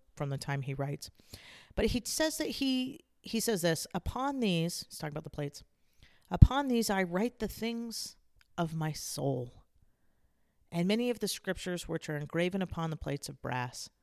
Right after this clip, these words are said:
For my soul delighteth in the scriptures, and my heart pondereth them, and writeth them for the learning and profit of my children. Behold, my soul delighteth in the things of the Lord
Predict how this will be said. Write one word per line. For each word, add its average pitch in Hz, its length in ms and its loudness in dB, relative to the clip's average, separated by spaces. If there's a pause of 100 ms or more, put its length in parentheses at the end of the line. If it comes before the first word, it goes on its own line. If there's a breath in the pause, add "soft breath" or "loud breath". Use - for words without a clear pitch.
(560 soft breath)
For 196 200 0
my 190 200 2
soul 247 720 2 (100)
delighteth 180 760 -2
in 156 180 -4
the 151 120 -4
scriptures, - 840 -8 (440 soft breath)
and 165 140 0
my 160 140 2
heart 247 540 -4 (260 soft breath)
pondereth 170 580 -2
them, 131 320 -4 (460 soft breath)
and 165 240 -2
writeth 180 380 2
them 147 200 -2
for 156 140 -6
the 147 220 -4
learning 180 360 2
and 143 120 -6
profit 160 340 -2
of 135 160 -6
my 135 120 -6
children. 143 500 -4 (800 soft breath)
Behold, 185 400 2
my 160 160 0
soul 180 400 0
delighteth 165 600 -2
in 151 140 -4
the 131 80 -8
things 143 580 -8
of 123 120 -10
the 143 120 -6
Lord 123 360 -8